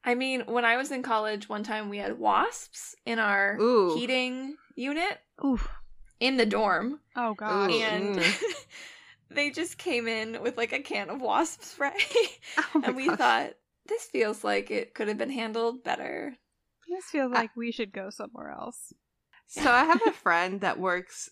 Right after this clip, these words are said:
Speaker 2: as, um, an administrator in Pr-, at Princeton, right?
Speaker 1: Ooh.
Speaker 2: So I'm kind of,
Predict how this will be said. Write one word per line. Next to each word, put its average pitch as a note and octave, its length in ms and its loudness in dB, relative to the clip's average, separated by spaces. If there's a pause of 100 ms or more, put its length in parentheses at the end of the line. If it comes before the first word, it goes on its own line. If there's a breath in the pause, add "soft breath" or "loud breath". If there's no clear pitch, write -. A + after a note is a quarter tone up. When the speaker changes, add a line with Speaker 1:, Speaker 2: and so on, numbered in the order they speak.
Speaker 2:
as, F3 640 0
um, F3 420 -2
an F#3 120 -2
administrator F#3 920 0 (560 loud breath)
in F#3 480 -2
Pr-, - 340 -8
at G3 140 2
Princeton, F3+ 560 -6 (220)
right? F3+ 360 0 (160)
Speaker 1:
Ooh. D#4+ 260 -6
Speaker 2:
So - 220 0
I'm B3+ 160 2
kind B3+ 340 2
of, G4+ 80 2